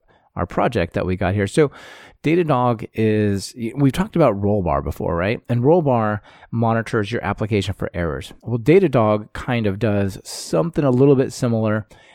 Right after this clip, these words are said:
on a grand scale. So Datadog will look at your application and all the layers of infrastructure on it.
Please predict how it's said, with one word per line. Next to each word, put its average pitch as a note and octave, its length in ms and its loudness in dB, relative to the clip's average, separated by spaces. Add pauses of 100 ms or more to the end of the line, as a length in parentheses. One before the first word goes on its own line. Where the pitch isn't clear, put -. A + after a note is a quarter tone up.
(220)
on A2 400 0
a G#2+ 140 -4
grand G#2+ 800 -4
scale. F2+ 760 -6 (120)
So G#2 320 0
Datadog C3 680 2 (240)
will G#2 640 0 (480)
look B2 320 0
at D#3 80 2
your C3 140 2
application A2+ 880 -4 (340)
and A#2+ 140 -2
all B2+ 320 2
the C#3 100 2
layers G#2 540 0
of F#2+ 140 -4
infrastructure F#2+ 920 -6 (260)
on E2+ 220 -4
it. - 220 -18